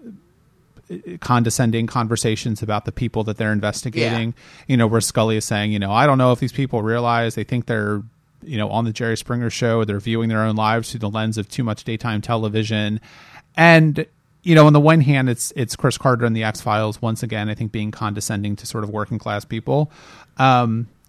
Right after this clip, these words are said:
Speaker 1: but on the other <laughs> hand, it's, I think, a really smart way for the show to comment on the fact that the same thing is going to happen to Scully next, in the next episode.
Speaker 2: Yeah.
Speaker 1: And at the same time, w-,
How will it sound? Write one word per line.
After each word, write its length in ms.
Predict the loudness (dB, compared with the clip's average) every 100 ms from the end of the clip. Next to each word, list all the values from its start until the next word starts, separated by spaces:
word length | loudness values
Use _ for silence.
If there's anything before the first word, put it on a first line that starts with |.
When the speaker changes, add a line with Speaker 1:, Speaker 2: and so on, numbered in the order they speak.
| 0
Speaker 1:
but 160 | 4
on 80 | 6
the 100 | 8
other 140 | 8 8
<laughs> 0 |
hand, 600 | 8 6 6 6 2 -2
it's, 380 | -2 -2 -2 -8 -8 -20 _ _ _ 2
I 120 | 4
think, 180 | 4 2
a 60 |
really 320 | 2 0 0 -2
smart 680 | -4 -4 -2 2 2 2
way 420 | -2 -4 -2 -2 -4
for 260 | -4 -4
the 100 | -4
show 400 | -6 -2 -2 -2
to 640 | -4 -6 -2 0 0 -2 -4 _ _ _ _ _ _ _ -16
comment 480 | 0 4 4 2
on 140 | 0 -2
the 80 | -2
fact 400 | 0 2 2 -2
that 160 | -4
the 80 | -4
same 280 | -4 -2 -2
thing 220 | -2 -4
is 120 | -4 -4
going 180 | -4
to 140 | -4 -4
happen 340 | -6 -4 -4
to 140 | -6 -8
Scully 420 | -8 -6 -2 -2
next, 240 | -4 -6
in 140 | -6 -4
the 60 |
next 220 | -4 -6
episode. 540 | -8 -6 -2 0 2 -2 -8 -16
Speaker 2:
Yeah. 260 | -8 -6 -6 2
Speaker 1:
And 580 | 6 6 6 4 0 -6 _ _
at 160 | 2 4
the 60 |
same 280 | 4 4 2
time, 680 | 0 -2 2 4 4 2 0 -4 _ _ _ _ _ _ _ _ _ -4
w-, 160 | -4